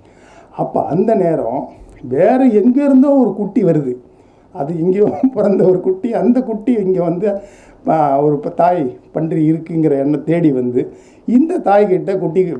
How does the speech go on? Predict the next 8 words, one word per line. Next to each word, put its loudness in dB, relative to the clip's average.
அந்த 0
பால் 0
அது -2
குடிக்குது. -2
தாய்க்கு 4
ஒரு 4
அப்ஜெக்ஷன் 0
இல்ல. -2